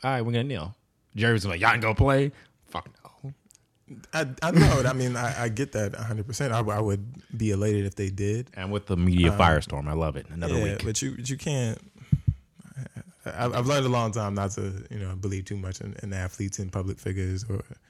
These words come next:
Speaker 1: Right.
Speaker 2: because it's like they, they have their own interests as well, and it's bittersweet that they
Speaker 1: Gotta,
Speaker 2: in this
Speaker 1: gotta get
Speaker 2: position.
Speaker 1: your bread. Gotta get your bread. I understand.
Speaker 2: I would wish they would. I mean, I'm, I can't sit here and, and, and excuse it and act like it's okay.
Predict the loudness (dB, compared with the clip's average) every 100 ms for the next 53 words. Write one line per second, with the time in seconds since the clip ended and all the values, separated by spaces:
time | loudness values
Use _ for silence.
0 | -6 -4 -4 -8 -14 -6 -2 0 -2 -2
1 | -2 -2 -2 0 0 -4 -10 _ _ _
2 | -4 0 0 -2 -4 -2 -2 0 0 -2
3 | 0 0 0 -2 -6 -8 -8 -8 -10 -16
4 | _ _ _ _ _ _ _ _ -4 -2
5 | 0 0 0 -2 2 4 4 2 2 2
6 | 2 0 0 -2 -4 -10 _ _ -16 -16
7 | -16 _ -20 _ _ -6 -6 -6 -10 -14
8 | -8 -4 -2 -2 -2 0 -2 -2 -6 -6
9 | -10 -10 -6 -2 -2 -4 -6 -6 _ _
10 | _ -8 -4 0 0 0 -2 -4 -4 -2
11 | -2 -2 -4 -6 -2 -2 -2 -2 -4 -4
12 | -4 -4 -4 -4 -2 -2